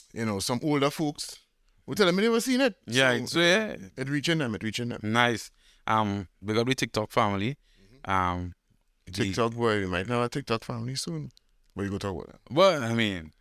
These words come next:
Speaker 2: it shouldn't that, dog.
Speaker 1: Yeah, but if the, anyway, we go talk about that.
Speaker 2: Yeah,
Speaker 1: Talk
Speaker 2: uh, yeah, anyhow. Um, yeah, so last week, last week we missed an episode.
Speaker 1: Apologies.
Speaker 2: Um, yeah, hope all, all didn't miss us too much.
Speaker 1: Well, you know,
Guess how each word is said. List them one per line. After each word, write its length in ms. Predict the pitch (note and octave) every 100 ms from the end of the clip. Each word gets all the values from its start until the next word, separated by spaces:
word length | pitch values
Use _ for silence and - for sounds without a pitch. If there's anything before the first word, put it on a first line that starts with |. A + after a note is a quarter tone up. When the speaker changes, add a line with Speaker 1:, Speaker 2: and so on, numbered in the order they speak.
| _ _ _ _ _ -
Speaker 2:
it 80 |
shouldn't 280 | - E3+ D3
that, 180 | C#3+ D3
dog. 300 | D3+ C#3 C3 _ _ _ _ _
Speaker 1:
Yeah, 280 | - A#2 C3
but 220 | C3 B2
if 120 | D3 C#3+
the, 140 | E3 - -
anyway, 300 | D#3+ E3 G#2
we 100 | A2
go 100 | A2+
talk 180 | A2+ G#2+
about 160 | F2+ A2
that. 80 |
Speaker 2:
Yeah, 220 | C3+ B2 F#2
Speaker 1:
Talk 120 | G2+
Speaker 2:
uh, 20 |
yeah, 200 | C3 B2
anyhow. 440 | G#2+ E3+ G3 G#2+ F#2+ _ - - _ -
Um, 460 | E3+ E3 D#3 C3 - A#2
yeah, 240 | D#3+ G#3
so 160 | G3+ F3+
last 320 | D#3 C#3 -
week, 160 | F3 -
last 260 | C#3 A#2+ B2
week 100 | C#3+
we 100 | D3
missed 220 | C#3 -
an 120 | C#3+
episode. 520 | B2 G#2+ G#2 A2+ A2 - _ _
Speaker 1:
Apologies. 880 | - G2+ B2+ G2+ G#2 B2 A#2+ A#2 - -
Speaker 2:
Um, 60 | G2+
yeah, 200 | G#2+ G#2
hope 180 | D3 C#3
all, 240 | B2 G2+
all 120 | F2
didn't 200 | A2 C3
miss 160 | B2+ -
us 160 | A#2 -
too 100 | C3
much. 320 | A2+ A2 -
Speaker 1:
Well, 300 | A2+ A#2+ B2
you 260 | B2 B2+ C3+
know, 160 | D3